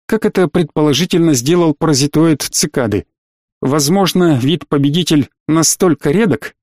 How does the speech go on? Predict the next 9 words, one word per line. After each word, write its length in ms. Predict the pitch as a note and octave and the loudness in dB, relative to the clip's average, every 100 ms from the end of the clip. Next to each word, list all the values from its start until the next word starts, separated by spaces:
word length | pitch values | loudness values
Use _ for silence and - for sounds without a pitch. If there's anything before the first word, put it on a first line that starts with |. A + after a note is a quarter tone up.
| _ | _
что 220 | - - | -6 -4
представляет 720 | - D#3 - - D3+ G#3+ G3 | -2 -2 -2 -2 0 2 0
относительно 600 | - - E3 A3 - F3+ F3+ | -2 0 0 0 0 0 2
небольшую 680 | F#3 F#3 G#3 - F3+ D3 | 2 2 0 0 2 2
опасность 600 | C#3 F#3+ G3+ F#3+ D#3+ - | 2 0 0 0 -2 -2
для 200 | C3+ D#3 | 0 0
представителей 760 | C#3+ D3+ - D3 F#3 G3+ F3+ D#3+ | 0 -2 -2 0 0 0 0 0
вида 260 | D3 D#3+ | 0 -2
проигравшего. 840 | D3 F3 E3 E3 - - A2 F#2+ | -2 -2 0 -2 -2 -2 -4 -4